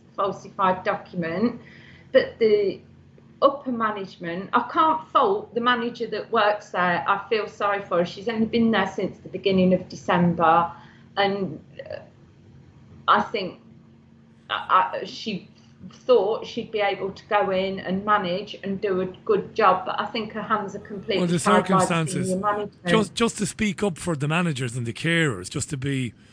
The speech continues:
Speaker 2: a little bit balanced about it. Many of them are, I suppose, just as much under the jackboot as the rest of us,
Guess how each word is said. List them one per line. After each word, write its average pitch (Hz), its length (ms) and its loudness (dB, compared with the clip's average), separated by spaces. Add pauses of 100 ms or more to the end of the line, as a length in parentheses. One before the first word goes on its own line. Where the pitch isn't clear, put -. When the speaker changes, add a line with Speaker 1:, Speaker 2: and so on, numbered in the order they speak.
(600)
Speaker 2:
a 170 80 -6
little 170 200 2
bit 147 180 0
balanced 156 480 0
about 139 360 -4
it. 92 140 -14 (540)
Many 202 400 4
of 156 120 -2
them 151 400 0 (600)
are, 156 480 0 (120)
I 165 100 0
suppose, 147 600 -2 (340)
just 196 340 2
as 156 140 0
much 165 280 2
under 147 560 0 (520)
the 151 160 -2
jackboot 151 640 -2
as 135 180 -4
the 147 100 -4
rest 160 260 0
of 113 120 -8
us, - 260 -12